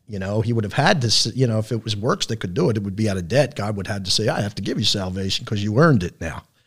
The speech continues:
And, uh, and when you, and then when he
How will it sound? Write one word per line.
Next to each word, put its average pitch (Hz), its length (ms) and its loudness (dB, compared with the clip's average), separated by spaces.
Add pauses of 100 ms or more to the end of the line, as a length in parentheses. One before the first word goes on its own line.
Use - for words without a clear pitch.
(400)
And, 110 320 4
uh, 104 280 2 (380)
and 123 240 4
when 127 140 6
you, 117 280 4
and 120 180 6
then 120 260 6
when 110 100 4
he 107 140 0